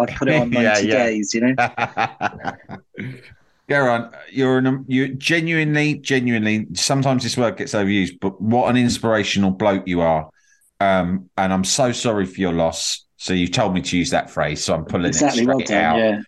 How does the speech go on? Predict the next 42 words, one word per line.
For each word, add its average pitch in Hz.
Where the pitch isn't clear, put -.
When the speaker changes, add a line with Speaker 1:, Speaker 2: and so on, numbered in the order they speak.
Speaker 2:
I 113
really, 131
Speaker 1:
Exactly. 107
Speaker 2:
I 135
really 139
am, 110
and 117
I 120
really 127
was 110
very 120
emotional 104
reading 104
not 120
just, 120
you 117
know, 98
the, 107
the 98
piece 104
in 98
the, 104
in 95
the, 92
on 107
the 107
B 104
B 92
C, 101
but 101
I've 92
been 101
following 107
you 95
on 92
social 98
media 92
for 95
a 92
while 92
now. 87
So 95